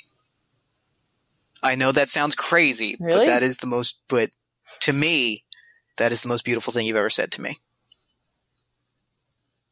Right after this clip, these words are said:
Speaker 2: I guess I'm not a very good poet then, 'cause I wasn't very
Speaker 1: No,
Speaker 2: good.
Speaker 1: it really was. I promise you. And I want you to know, in this moment, I'm here. No matter how scary that is,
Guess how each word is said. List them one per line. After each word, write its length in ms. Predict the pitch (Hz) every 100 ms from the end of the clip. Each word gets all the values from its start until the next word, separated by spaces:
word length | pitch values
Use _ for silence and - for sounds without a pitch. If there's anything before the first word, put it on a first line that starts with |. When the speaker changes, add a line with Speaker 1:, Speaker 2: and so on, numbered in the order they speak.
| _ _ _ _ -
Speaker 2:
I 80 |
guess 220 | 156 170 175
I'm 80 |
not 160 | 165 165
a 60 | 147
very 200 | 156 151
good 180 | 139
poet 280 | - 170 135
then, 240 | 123 113 147
'cause 340 | - 160 -
I 100 | 85
wasn't 300 | 82 143 135
very 120 | 135
Speaker 1:
No, 100 | 135 123
Speaker 2:
good. 100 | 127
Speaker 1:
it 60 |
really 200 | 143 139
was. 400 | 127 110 - - -
I 60 |
promise 400 | 127 107 - -
you. 140 | - - -
And 360 | 123 117 - - -
I 60 | 120
want 240 | 117 123
you 100 | 139
to 80 | 127
know, 360 | 120 113 - _ _ _ _ _ _ _ _ _ -
in 160 | 127
this 180 | 127 143
moment, 380 | 151 143 160 196 _ - _ _ _ _ _ _ _ _ _ _ _ -
I'm 220 | 113 123
here. 360 | 120 113 92 - _ _ _ _ _ _ _ _ _ - _ _ _ _ _ _
No 80 | 127
matter 260 | 117 120
how 140 | 123 127
scary 460 | 123 - 127 113 101
that 220 | 110 90
is, 380 | 50 - -